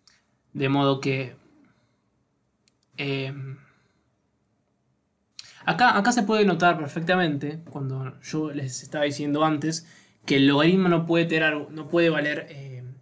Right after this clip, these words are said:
el argumento no puede ser cero. O sea, x no, no puede valer cero, ya que el logaritmo de cero no existe. Vemos cómo la función se acerca al cero, eh,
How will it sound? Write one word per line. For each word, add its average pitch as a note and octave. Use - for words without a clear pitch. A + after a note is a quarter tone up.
el C3+
argumento D#3
no D3
puede C#3+
ser C3
cero. B2+
O -
sea, -
x F3
no, D3+
no C#3+
puede D#3+
valer D3+
cero, F3
ya D#3+
que C#3+
el C#3
logaritmo D3
de D3+
cero F3
no D3
existe. C#3+
Vemos G3
cómo F3+
la E3+
función E3+
se -
acerca A3+
al E3
cero, E3
eh, C3+